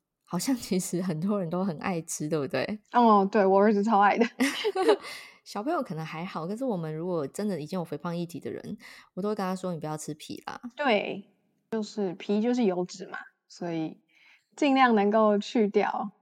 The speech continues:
Speaker 1: 嗯，我真的遇过病人跟我说：“哈，那不是蛋白质吗？”所以我都一起吃下去。
Speaker 2: 没有，就是，就是油脂。
Speaker 1: <laughs> 就是油。
Speaker 2: <laughs> 对。
Speaker 1: 讲到油，大家知道油热量高，我突然想到过年过节很多人会喝酒。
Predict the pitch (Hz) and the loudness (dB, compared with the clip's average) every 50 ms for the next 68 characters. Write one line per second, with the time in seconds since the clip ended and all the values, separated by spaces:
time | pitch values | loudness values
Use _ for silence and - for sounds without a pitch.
0 | _ _ _ _ _ _ _ _ 254 254 247 226 214 196 190 - - 226 233 311 | _ _ _ _ _ _ _ _ -2 0 2 2 0 0 -2 -4 -6 -6 -6 -4
1 | 311 285 285 277 262 269 247 240 - 254 220 180 185 185 220 208 180 180 214 220 | -4 -4 -2 0 2 2 0 2 2 0 0 0 0 -2 -4 -4 -4 -4 -6 -6
2 | 220 240 262 311 - 339 285 - 214 226 - 240 220 196 175 160 165 165 - 156 | -6 -6 -6 -6 -6 -8 -8 -8 -8 -6 -2 -2 -2 0 -2 -2 -4 -4 -6 -8
3 | 151 156 151 165 - - 214 185 151 156 170 190 180 - 131 - - - 160 170 | -8 -6 -6 -8 -6 -4 -4 -4 -4 -4 -4 -4 -6 -8 -10 -10 -10 -8 -6 -6
4 | 170 147 151 - - 165 147 - _ _ _ _ _ _ _ - 262 277 247 240 | -6 -8 -8 -8 -10 -10 -10 -12 _ _ _ _ _ _ _ 0 0 2 4 4
5 | 277 277 247 247 233 240 240 - - 202 196 196 196 196 190 180 180 - _ _ | 4 6 6 4 4 2 0 -2 -2 0 0 0 0 0 -2 -4 -8 -12 _ _
6 | - 226 220 220 214 220 - 233 233 226 220 190 - 202 202 202 240 254 - 302 | 2 4 4 4 2 0 2 2 4 4 4 4 4 4 4 6 6 4 6 6
7 | 330 349 370 349 330 330 294 254 220 - 233 208 196 175 - - 262 - - _ | 8 8 10 10 8 8 6 4 2 0 -2 -4 -4 -4 -4 -4 -6 -6 -8 _
8 | _ - 359 339 - - - - - - - - - - - - _ _ _ _ | _ 2 2 4 4 2 -2 -4 -6 -8 -10 -14 -18 -20 -20 -20 _ _ _ _
9 | _ _ _ _ - - 226 226 269 302 302 285 233 196 180 180 180 202 226 _ | _ _ _ _ -8 -6 -6 -4 -4 -4 -2 -2 0 0 0 0 -2 -4 -6 _
10 | _ _ _ _ _ _ _ _ - 302 294 277 277 269 269 269 - 262 262 277 | _ _ _ _ _ _ _ _ -8 -8 -6 -4 -4 -4 -4 -4 -6 -6 -4 -2
11 | 254 226 - - 175 170 156 160 190 214 202 196 202 185 180 180 - 175 170 175 | -2 -2 -2 -4 -4 -4 -4 -2 -2 -2 -2 -2 -2 -4 -4 -6 -6 -6 -6 -4
12 | 170 156 156 - 196 185 175 165 175 - 165 151 156 190 190 190 - 262 233 208 | -4 -6 -6 -4 -4 -2 -2 -2 -4 -4 -6 -8 -6 -6 -6 -4 -2 -2 -2 -2
13 | 175 165 180 214 202 185 175 160 160 160 147 147 170 180 165 156 156 170 165 175 | -2 -4 -4 -4 -4 -4 -4 -6 -6 -6 -6 -6 -6 -6 -4 -4 -6 -6 -6 -6
14 | 160 151 156 151 - - - - | -6 -6 -8 -8 -10 -12 -12 -14